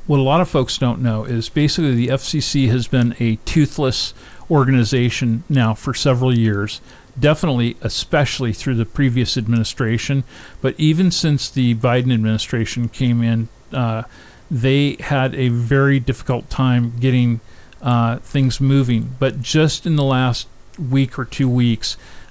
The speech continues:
uh, there has been a new, uh, restored, uh, effort in regards to, um, what they call net neutrality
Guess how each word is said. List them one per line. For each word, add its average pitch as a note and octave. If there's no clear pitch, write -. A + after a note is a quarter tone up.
uh, A#2+
there A#2+
has A#2+
been C3
a B2
new, B2+
uh, B2
restored, B2+
uh, A#2+
effort B2+
in B2
regards B2
to, A#2
um, A#2+
what C3
they C3+
call A#2+
net A#2+
neutrality C#3